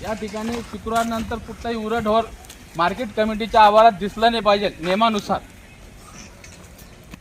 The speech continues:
मालेगाव महानगरपालिकेचं डम्पिंग ग्राउंड आपण बघितलं असेल, पण त्याच्याही पोट-, पेक्षा मोठं मार्केट कमिटीने डम्पिंग ग्राउंड केलेलं आहे.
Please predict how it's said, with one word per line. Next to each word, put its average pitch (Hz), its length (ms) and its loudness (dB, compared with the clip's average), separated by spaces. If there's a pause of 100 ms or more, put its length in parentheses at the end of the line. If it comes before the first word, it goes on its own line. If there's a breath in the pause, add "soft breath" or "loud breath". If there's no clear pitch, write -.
(180)
मालेगाव 226 420 -6
महानगरपालिकेचं 233 1040 2
डम्पिंग 226 360 0
ग्राउंड 240 220 2
आपण 233 240 2
बघितलं 226 380 -4
असेल, - 320 0 (640)
पण 202 80 -4 (120)
त्याच्याही 254 360 2
पोट-, - 680 -6
पेक्षा 262 300 2
मोठं 240 380 -2 (600)
मार्केट 208 500 2
कमिटीने 262 400 -2
डम्पिंग 247 380 -8
ग्राउंड 240 240 -8
केलेलं 220 320 -4
आहे. - 220 -12